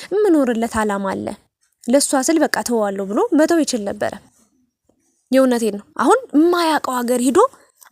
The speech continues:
አስቡት። በዛ ላይ አክስትየዋ ነች የምትወስደው። ግን አክስት በየትኛው በኩል? እኔ ያልገባኝ ይሄ ነገር። አሁን አክስት በየትኛው በኩል ነው ልጅ አላዛርን ልትወስድ የምትችለው? ወይም ደግሞ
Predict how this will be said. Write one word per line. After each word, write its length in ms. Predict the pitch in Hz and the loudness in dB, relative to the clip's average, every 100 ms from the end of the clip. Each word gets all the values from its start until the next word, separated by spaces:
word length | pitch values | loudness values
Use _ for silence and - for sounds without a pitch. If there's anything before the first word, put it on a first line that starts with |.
| - | -4
አስቡት። 420 | 320 - 294 269 - _ _ - | 0 2 2 0 -8 _ _ 4
በዛ 240 | 269 262 330 | 6 8 8
ላይ 140 | 392 480 | 8 6
አክስትየዋ 640 | 311 302 - - 247 254 233 | 2 0 -2 0 4 4 4
ነች 200 | 226 - | 0 -6
የምትወስደው። 580 | 220 - - - - - _ _ _ | -8 -8 -12 -14 -16 -20 _ _ _
ግን 220 | 240 466 605 | 0 2 2
አክስት 320 | 427 440 - 330 | 0 0 0 2
በየትኛው 480 | 247 294 277 254 240 | 4 4 4 2 4
በኩል? 240 | 240 - | 4 2
እኔ 100 | 269 | 2
ያልገባኝ 500 | 320 294 285 240 311 | 4 4 2 2 2
ይሄ 120 | 311 359 | 2 0
ነገር። 260 | 370 508 - - - 247 | 2 0 -2 -12 -8 0
አሁን 240 | 269 403 - - | 2 2 -2 -4
አክስት 320 | 285 339 - | -2 0 0
በየትኛው 480 | 269 277 269 247 233 | 0 0 0 0 0
በኩል 300 | 226 - 240 | 0 -2 -2
ነው 180 | 220 208 202 - - - _ - 220 214 202 202 | -2 -4 -6 -12 -20 -20 _ -4 -2 -2 -2 -2
ልጅ 500 | 214 247 208 233 226 262 262 226 226 - | 0 -2 -2 -4 0 2 4 2 0 4
አላዛርን 480 | 254 254 240 226 | 6 6 4 2
ልትወስድ 360 | 226 - 226 - | -2 -4 -6 -6
የምትችለው? 500 | 208 208 - - 214 | -6 -4 -4 -2 0
ወይም 180 | 214 233 | 2 2
ደግሞ 200 | 247 285 | 2 2